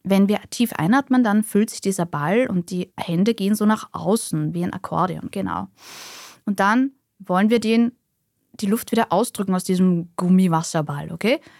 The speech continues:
Und machen wir wieder ein F dieses Mal oder ein S oder ein Sch, suchen Sie selber aus. Und wenn die Luft ausgeht, <laughs> selbstständig und selbstverantwortlich wieder anfüllen. Super.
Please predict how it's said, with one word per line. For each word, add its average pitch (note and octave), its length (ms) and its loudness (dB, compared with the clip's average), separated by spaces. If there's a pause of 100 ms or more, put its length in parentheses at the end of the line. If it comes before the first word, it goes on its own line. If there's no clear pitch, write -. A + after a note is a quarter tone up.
(180)
Und F#3+ 100 4
machen F#3 220 2
wir A3 100 4
wieder B3+ 180 2
ein F#3 240 -4
F - 520 -4
dieses D4 280 -4
Mal D4+ 280 4
oder F#3+ 220 0
ein G#3 120 -6
S - 220 -2
oder F#3+ 160 -2
ein G#3+ 140 -2
Sch, - 260 -8
suchen G3 260 -2
Sie F#3 120 -4
selber F3+ 340 -6
aus. A#3 280 -6 (3750)
Und G#3+ 100 0
wenn F#3+ 100 2
die G3+ 80 2
Luft C#4 260 -4
ausgeht, F#3 440 -4 (180)
<laughs> - 340 0
selbstständig A#3+ 540 2
und F#3+ 100 0
selbstverantwortlich F3 800 -4
wieder F#3+ 200 -2
anfüllen. D3+ 640 -4 (220)
Super. G3 500 -2